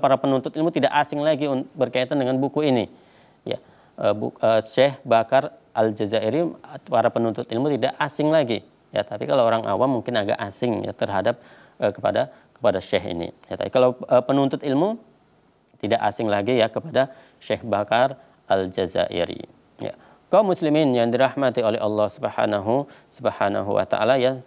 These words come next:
Syekh ini, ya, memberikan kata sambutan ini, ya, pada tanggal Sepuluh Muharram, ya, seribu empat ratus sembilan puluh sembilan Hijriah. Ya, jadi memang sudah,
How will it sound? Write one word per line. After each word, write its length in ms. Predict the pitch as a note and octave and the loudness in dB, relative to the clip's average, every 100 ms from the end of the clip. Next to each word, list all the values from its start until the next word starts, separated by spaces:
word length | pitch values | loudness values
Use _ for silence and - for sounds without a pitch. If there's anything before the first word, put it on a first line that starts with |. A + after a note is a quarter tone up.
| _ | _
Syekh 240 | - A#2 A2+ | -6 -2 2
ini, 400 | C3 E3 D#3 - _ _ _ - | 4 4 2 -6 _ _ _ -4
ya, 160 | A#2 | 0
memberikan 480 | B2 A#2 C#3 D3+ D#3 | 0 2 2 2 2
kata 240 | C3+ C#3 | 2 0
sambutan 480 | B2+ C3 B2 A#2+ B2+ | -2 -2 -2 0 0
ini, 320 | A#2+ D3+ F3 | 2 0 0
ya, 160 | C3 D3+ - _ | 0 -2 -8 _
pada 240 | - A2 G#2 | -2 -2 0
tanggal 540 | A#2 A#2 B2 C#3+ C#3+ - _ - _ _ - | -2 2 4 4 0 -10 _ -20 _ _ -10
Sepuluh 440 | - - C#3 D3 | -10 -4 -2 0
Muharram, 720 | C#3+ - C#3 C3+ D3+ E3+ F3+ - _ _ _ _ _ _ _ - | 0 0 2 2 4 2 -2 -10 _ _ _ _ _ _ _ -8
ya, 100 | A2+ | -6
seribu 400 | - A#2 A2+ C#3+ | -2 -2 0 -2
empat 240 | B2+ B2 | 0 0
ratus 340 | A#2 A2+ C3+ C3 - | 2 0 0 -6 -6
sembilan 540 | A2+ G#2+ G#2+ A#2+ C#3 | -4 -2 2 2 2
puluh 140 | C#3+ - _ _ | -4 -18 _ _
sembilan 460 | - A#2+ A2 G#2+ G2+ | -6 0 2 2 2
Hijriah. 640 | G#2 - F#2+ F#2 F#2 - | -2 -2 -2 -2 -2 -6
Ya, 140 | - G#2+ | -8 -8
jadi 200 | G#2 G2+ | -6 -6
memang 240 | G2+ A2 - | -2 -2 -2
sudah, 320 | G#2+ A#2 | 0 0